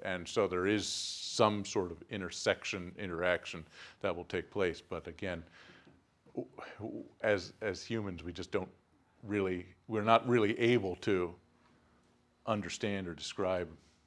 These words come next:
the details of that,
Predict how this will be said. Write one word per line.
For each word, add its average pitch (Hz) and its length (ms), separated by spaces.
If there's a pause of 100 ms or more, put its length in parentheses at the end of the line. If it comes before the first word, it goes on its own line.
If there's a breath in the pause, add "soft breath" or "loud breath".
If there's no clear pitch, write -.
(640)
the 80 60
details 82 540
of 78 80 (1200)
that, 85 240